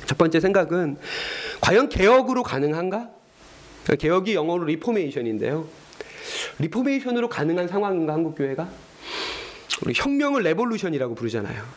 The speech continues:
한국 교회는 어찌 보면 지금 혁명이 필요할 때가 아닌가라고 하는 생각이 들었습니다. 개혁과 혁명을 우리가 뭐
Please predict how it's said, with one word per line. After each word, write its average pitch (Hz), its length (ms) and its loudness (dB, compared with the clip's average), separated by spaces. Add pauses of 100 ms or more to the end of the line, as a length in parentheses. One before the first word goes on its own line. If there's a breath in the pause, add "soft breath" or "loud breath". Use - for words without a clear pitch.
(800 loud breath)
한국 247 240 0
교회는 294 200 2
어찌 220 140 0
보면 240 180 2
지금 208 200 -2
혁명이 269 360 0
필요할 175 340 -2
때가 143 180 -2
아닌가라고 117 1040 -4
하는 139 100 -2
생각이 131 300 -2
들었습니다. - 500 -10 (1700 loud breath)
개혁과 254 460 8
혁명을 311 480 4
우리가 196 580 2
뭐 147 380 2